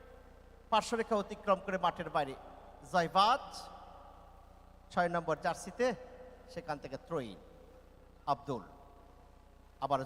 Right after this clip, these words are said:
জয়বাজ। জয়বাজ কিন্তু বলটিকে রিসিভ করলো না, ছেড়ে দিয়ে থ্রো ইনটাকে নিজের দখলে রাখলেন। ওখান থেকে ডি-, ডি-,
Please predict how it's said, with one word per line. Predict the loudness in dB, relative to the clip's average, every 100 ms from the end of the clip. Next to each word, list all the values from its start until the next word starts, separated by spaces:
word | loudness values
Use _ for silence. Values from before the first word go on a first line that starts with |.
| 0
জয়বাজ। | 0 2 0 0 -10 -16 -18 -20 -20 -20 -20 -20 -20 -20 -20 -10 -2
জয়বাজ | 0 2 0 -2
কিন্তু | -10 -6 -2
বলটিকে | -2 -4 -8
রিসিভ | -8 -8 -10 -10
করলো | -6 -6 -6
না, | -8 -12 -20 -20 -20 -6
ছেড়ে | -4 -2
দিয়ে | -4 -8 -4
থ্রো | -4 -2
ইনটাকে | -6 -6 -8 -12 -18 -20 -12
নিজের | -6 -4 -4
দখলে | -4 -4 -4
রাখলেন। | -6 -10 -14 -18 -20 -20 -20 -20 -20 -20 -20 -10 -4
ওখান | 0 0 0
থেকে | 0 2 4 2 0 -6 -16 -16 -16 -18 -20 -20 -20 -20 -20 -20 -20 -20 -20 -20 -12 -6
ডি-, | -6 -4
ডি-, | -12